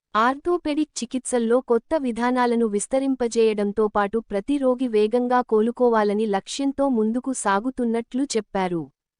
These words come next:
శస్త్రచికిత్సల్లో మరింత ఖచ్చితత్వం,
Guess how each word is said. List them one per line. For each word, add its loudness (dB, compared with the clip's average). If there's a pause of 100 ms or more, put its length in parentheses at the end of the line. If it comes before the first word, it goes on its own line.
(480)
శస్త్రచికిత్సల్లో -2
మరింత 0
ఖచ్చితత్వం, -4